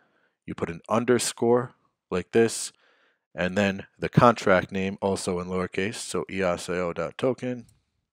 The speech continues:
and then dot P N G, right? Just like I have the Wax dao token,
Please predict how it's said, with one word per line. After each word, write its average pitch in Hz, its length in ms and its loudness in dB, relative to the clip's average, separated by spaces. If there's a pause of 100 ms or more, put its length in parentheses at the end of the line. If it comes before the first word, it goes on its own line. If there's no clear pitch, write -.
(240)
and 92 140 -2
then 85 220 -6
dot 101 260 4 (160)
P 95 300 -6
N 87 240 -4
G, 80 260 -6
right? 90 240 -6
Just - 280 -4
like 90 440 0 (320)
I 92 160 6
have 85 320 6
the 85 100 -4
Wax 98 380 2
dao 98 320 2
token, 98 460 -6